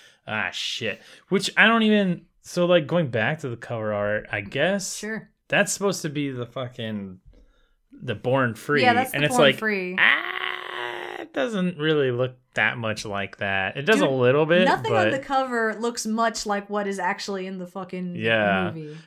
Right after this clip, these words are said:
Speaker 1: 'Cause this chick
Speaker 2: I
Speaker 1: doesn't
Speaker 2: think
Speaker 1: look
Speaker 2: that's
Speaker 1: like
Speaker 2: Reggie.
Speaker 1: an elf.
Speaker 2: Yeah.
Speaker 1: And she has brown hair.
Speaker 2: And that's supposed to be George.
Speaker 1: And that's George.
Speaker 2: And that's
Speaker 1: George is
Speaker 2: Josh.
Speaker 1: kinda how he looks.
Speaker 2: Yeah.
Speaker 1: Josh. Was that his name? His name is Johnny.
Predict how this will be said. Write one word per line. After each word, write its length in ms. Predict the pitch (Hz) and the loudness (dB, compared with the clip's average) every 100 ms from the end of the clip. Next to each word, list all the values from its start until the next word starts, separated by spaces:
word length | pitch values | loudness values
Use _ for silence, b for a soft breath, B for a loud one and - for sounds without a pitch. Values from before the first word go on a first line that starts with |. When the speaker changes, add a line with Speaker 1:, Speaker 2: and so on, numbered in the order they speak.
| - | -6
Speaker 1:
'Cause 200 | 147 139 | -2 2
this 200 | 196 - | 0 0
chick 540 | - - 160 143 135 _ _ _ | -2 2 4 2 -2 _ _ _
Speaker 2:
I 60 | 135 | -2
Speaker 1:
doesn't 140 | 143 | 0
Speaker 2:
think 80 | 170 | 2
Speaker 1:
look 60 | 165 165 | 2 4
Speaker 2:
that's 40 | |
Speaker 1:
like 120 | 185 | 4
Speaker 2:
Reggie. 280 | 226 202 180 | 4 2 2
Speaker 1:
an 60 | 123 | 0
elf. 580 | 123 131 151 - - _ _ | 2 0 -2 -8 -20 _ _
Speaker 2:
Yeah. 240 | 196 233 135 | -8 0 2
Speaker 1:
And 100 | 131 | 2
she 160 | - 156 | 2 2
has 180 | 151 | 2
brown 440 | 120 110 117 175 160 | 0 0 2 4 2
hair. 560 | 101 95 95 101 123 - | -2 -2 0 -2 -4 -10
Speaker 2:
And 120 | 202 | -4
that's 200 | 202 226 | -2 -2
supposed 180 | 254 262 | -4 -10
to 40 | 254 | -8
be 120 | 262 | -8
George. 840 | 208 196 190 185 185 202 214 - - | -8 -6 -4 -4 -6 -6 -8 -14 -6
Speaker 1:
And 200 | 131 120 | -4 -2
that's 280 | 127 143 - | -4 -4 -8
George. 520 | - 135 123 123 123 | -6 -2 0 0 0
Speaker 2:
And 80 | 208 | -2
that's 100 | 202 | 2
Speaker 1:
George 300 | 156 165 156 | 4 4 2
is 100 | 147 | 0
Speaker 2:
Josh. 560 | 135 180 160 180 - - | 0 0 -2 -6 -8 -12
Speaker 1:
kinda 380 | - 131 123 113 | -10 -6 -4 -4
how 220 | 113 110 | -2 -2
he 60 | |
looks. 420 | 101 107 107 - 427 | -2 -2 -2 -4 -10
Speaker 2:
Yeah. 140 | 415 240 - - | -10 -12 -14 -18
Speaker 1:
Josh. 680 | - - 104 90 - - _ - | -8 -6 -6 -8 -14 -18 _ -10
Was 100 | 113 | -6
that 80 | |
his 160 | 160 165 | -6 -6
name? 160 | 214 302 _ | -8 -10 _
His 120 | _ - | _ -8
name 140 | 113 | -6
is 120 | 113 | -8
Johnny. 520 | - 101 95 110 151 | -6 -4 -2 -4 -10